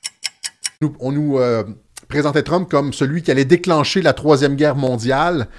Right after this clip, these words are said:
Et, euh, finalement, c'est, euh, c'est Trump qui s'est joué des médias, c'est Trump qui s'est joué de l'État profond.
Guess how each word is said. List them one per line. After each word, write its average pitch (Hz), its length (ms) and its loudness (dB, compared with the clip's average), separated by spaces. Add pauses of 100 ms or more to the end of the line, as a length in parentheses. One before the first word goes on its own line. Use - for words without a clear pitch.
(300)
Et, 120 220 0
euh, 113 160 2
finalement, 147 520 -2
c'est, 120 320 -4
euh, 101 380 0
c'est - 840 -12
Trump 185 300 -2
qui - 100 -12
s'est 117 240 -4
joué 123 460 0 (640)
des 107 200 -2
médias, 120 600 -2
c'est 123 180 -8
Trump 180 460 -2
qui - 100 -14
s'est 113 260 -6
joué 131 360 0
de 123 80 2
l'État 117 240 0
profond. 123 500 -4